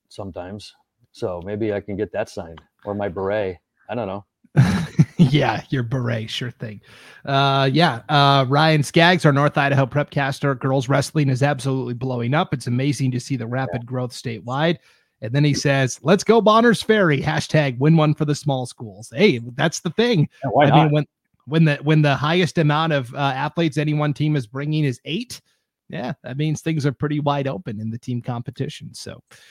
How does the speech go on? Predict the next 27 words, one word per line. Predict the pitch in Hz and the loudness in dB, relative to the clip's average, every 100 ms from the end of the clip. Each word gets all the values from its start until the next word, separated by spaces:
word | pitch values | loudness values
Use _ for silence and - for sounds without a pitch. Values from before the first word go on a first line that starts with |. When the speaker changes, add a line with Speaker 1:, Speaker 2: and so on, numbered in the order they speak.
| - | 4
Speaker 1:
Yeah, | 139 | 6
Speaker 2:
uh, | 143 113 101 | 6 2 -4
Speaker 1:
yeah. | 113 101 _ _ _ _ _ _ | -4 -6 _ _ _ _ _ _
Speaker 2:
good | 123 | -6
luck | 127 120 | -4 -4
to | 120 | -4
all | 120 127 | -4 -2
of | 123 | -2
our, | 120 117 110 | -2 -2 -4
uh, | 117 110 113 | -6 -8 -8
girls | 127 123 113 - | -4 -4 -4 -6
wrestlers | 117 117 - 123 110 113 - 110 | -6 -6 -6 -6 -6 -8 -12 -8
there. | 131 117 98 _ - _ _ | -6 -4 -6 _ -20 _ _
All | - | 4
right, | 170 156 | 4 4
Scott, | - 175 160 160 | 4 4 6 4
it | 151 | 2
is | 147 | 2
time | - 160 156 | 4 4 6
now | 151 147 151 151 | 6 6 4 0
for, | 131 - 151 147 147 147 143 143 | -2 -2 2 4 6 6 6 4
uh, | 127 131 127 | 0 -2 -2
boys | - 143 151 147 | -2 0 2 0
basketball | - 143 143 147 151 - 147 147 143 - - | 0 -2 -2 -2 -4 0 2 4 2 -4 -2
district | 151 - 151 147 - | -2 0 -2 -4 -6
tournament | - 147 151 143 131 - | -8 -4 0 2 0 -2
action. | 156 160 - 160 151 147 | -6 -6 -2 2 4 4